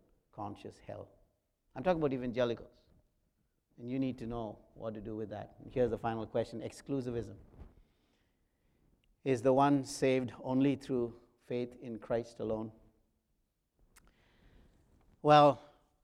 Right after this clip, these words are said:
there are three non-, non-negotiables I will deal with tonight, and let me put it very succinctly. I collaborate with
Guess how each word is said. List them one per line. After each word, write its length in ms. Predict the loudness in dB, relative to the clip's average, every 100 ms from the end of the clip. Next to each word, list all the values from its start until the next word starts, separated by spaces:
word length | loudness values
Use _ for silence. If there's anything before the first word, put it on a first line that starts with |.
| _ _
there 200 | -4 2
are 100 | 2
three 240 | 4 4 4
non-, 400 | 6 4 2 0
non-negotiables 1040 | 4 6 6 4 2 0 0 0 2 2 2
I 120 | 0
will 140 | 0
deal 280 | -4 -4 -2
with 220 | -2 -4
tonight, 520 | -6 -2 -2 -4 -12 _ _ _ _ _ _ _ -16
and 160 | -8
let 180 | -6 -6
me 80 | -8
put 220 | -8 -4
it 160 | -4 -4 -8
very 220 | -6 -6
succinctly. 680 | -8 -14 -12 -12 -12 -14 -18 _ _ _ _ _ _ _ _ _ _ _ _ _ -6
I 380 | 2 2 2 -2 -4
collaborate 680 | 2 4 4 4 0 0
with 120 | -4